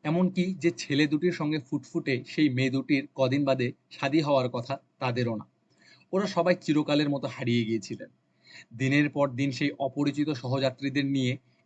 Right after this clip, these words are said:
একসঙ্গে কুড়ি দিন পথে ছিলেন ওরা। দুশো মাইল পথে প্রতিদিন তারা একই জায়গায় থেকেছেন। নিজেদের খাবার থেকে সহযাত্রীদের খাইয়েছেন।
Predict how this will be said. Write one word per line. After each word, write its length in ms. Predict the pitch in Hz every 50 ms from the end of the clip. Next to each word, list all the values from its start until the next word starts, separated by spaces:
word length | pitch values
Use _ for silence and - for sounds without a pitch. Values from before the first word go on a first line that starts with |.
| _ -
একসঙ্গে 580 | 147 151 151 - - - 175 165 143 131 135 - - _ _ _ _ _ _ -
কুড়ি 240 | 160 165 185 185
দিন 160 | 165 165 160 147
পথে 240 | 131 127 123 - 127
ছিলেন 260 | 120 135 123 123 113
ওরা। 220 | 113 110 107 107 - _ _ _ _ _ _ _ _ _ _ _ _ -
দুশো 380 | 113 110 131 131 123 - 165 156
মাইল 220 | 156 147 156 151 -
পথে 220 | 143 139 131 165
প্রতিদিন 540 | 151 - 160 156 - 185 175 170 165 160 160
তারা 200 | - 143 139 - -
একই 300 | 147 147 - 175 175 165
জায়গায় 260 | 151 143 127 135 131
থেকেছেন। 440 | 127 - 135 120 131 131 - - 131 - _ _ _ _ _ _ _ _ - - - - - 127
নিজেদের 400 | 127 131 127 147 143 160 156 -
খাবার 340 | - - 131 120 139 139
থেকে 260 | 135 - 165 147 160 139
সহযাত্রীদের 680 | - 127 123 131 123 127 123 - - 139 131 139 123 120
খাইয়েছেন। 500 | - - 123 123 127 123 - - 135 127